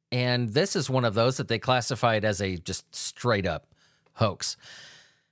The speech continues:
I would tell you how they arrived at that, but they have offered no explanation as to how they've come to that conclusion. Zero. Psychologists, in turn, have used the alleged incident as an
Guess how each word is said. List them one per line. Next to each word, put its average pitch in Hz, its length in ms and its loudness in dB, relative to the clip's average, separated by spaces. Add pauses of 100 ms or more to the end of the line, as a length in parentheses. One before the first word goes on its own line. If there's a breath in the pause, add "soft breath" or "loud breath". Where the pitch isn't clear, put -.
(200 loud breath)
I 120 120 2
would 143 340 0
tell 147 240 4
you 127 180 2
how 123 300 2
they 143 160 2
arrived 139 460 2
at 139 100 -2
that, 139 300 2 (640)
but 135 220 4
they 131 140 4
have 123 120 2
offered 120 560 2
no 123 340 2
explanation 123 840 0 (160)
as 113 220 0
to 117 260 4
how 123 340 2
they've 110 540 0
come 120 220 2
to 107 80 0
that 98 200 -2
conclusion. 110 540 0 (320)
Zero. 113 400 2 (1300 soft breath)
Psychologists, 135 800 2 (840)
in 147 120 4
turn, 117 300 2
have 139 140 2
used 170 200 0
the 175 100 2
alleged 139 340 2
incident 131 420 0
as 127 240 0
an 120 160 -2